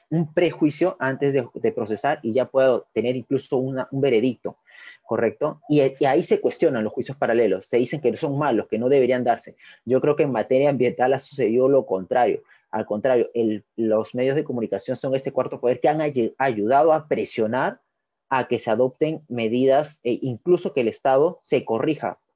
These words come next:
por eso, eh, como el caso de, de Lurín, donde fue básicamente la presión mediática y la presión de diferentes, ah, gru-, colectivos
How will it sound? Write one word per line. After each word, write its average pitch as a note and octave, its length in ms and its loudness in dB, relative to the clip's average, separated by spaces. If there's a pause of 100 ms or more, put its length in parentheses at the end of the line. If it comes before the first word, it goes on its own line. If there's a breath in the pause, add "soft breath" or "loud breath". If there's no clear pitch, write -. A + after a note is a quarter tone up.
por A#2 160 2
eso, G#2+ 340 -2
eh, A2+ 160 2
como A#2 180 -4
el G#2+ 60 -4
caso C3 260 -2
de, A#2 260 2
de B2 140 0
Lurín, A2+ 380 -2 (500 soft breath)
donde A2 400 0
fue D3+ 320 2
básicamente C#3+ 600 -2
la C#3 120 2
presión C#3 320 -4
mediática C3+ 440 0
y B2+ 80 0
la A#2 120 0
presión B2+ 380 -4
de C3+ 100 2
diferentes, B2 520 0
ah, - 100 -8
gru-, B2 400 -2
colectivos C3 640 0